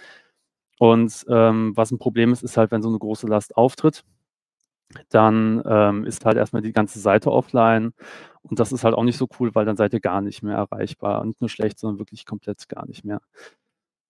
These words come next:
Und, äh, jetzt kommt natürlich, äh, der große Moment, Magic Query does, äh, Static Sites to the rescue.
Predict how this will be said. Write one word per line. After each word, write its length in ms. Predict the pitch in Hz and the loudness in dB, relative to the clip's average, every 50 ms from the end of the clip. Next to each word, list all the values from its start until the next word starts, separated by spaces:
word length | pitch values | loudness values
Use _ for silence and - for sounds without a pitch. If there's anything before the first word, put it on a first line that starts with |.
| _ | _
Und, 360 | - - 123 117 117 110 - - | -2 2 2 4 2 2 2 4
äh, 140 | 127 120 | 6 6
jetzt 280 | 117 120 127 135 - - | 6 6 4 0 -4 -4
kommt 160 | - 143 139 | -2 -2 0
natürlich, 520 | 127 123 - 139 135 139 139 - - - - | 0 2 4 4 6 4 4 2 -4 0 4
äh, 300 | 123 123 123 123 123 117 | 6 8 8 8 6 6
der 140 | 120 120 | 4 2
große 240 | 117 123 139 139 143 135 | 2 2 0 2 2 2
Moment, 420 | 123 127 131 147 151 - - - | 2 4 4 2 2 0 -2 0
Magic 300 | 135 135 131 - 143 - | 2 2 2 2 -2 -4
Query 320 | - - 131 131 135 131 | -2 0 2 2 2 2
does, 400 | - 127 120 117 - - - - | 2 0 0 0 -2 -8 -12 -4
äh, 160 | - 120 113 113 | 0 0 0 0
Static 320 | - - 127 - 135 - | 0 -2 -2 -2 -2 -6
Sites 340 | - - 131 117 117 - - | 0 2 4 4 4 2 -2
to 160 | - - 120 | -10 -10 -6
the 60 | 113 123 | -4 0
rescue. 640 | 110 117 123 - - - - 143 147 151 156 160 | 2 2 0 0 -2 -12 -8 -6 -4 -4 -4 -4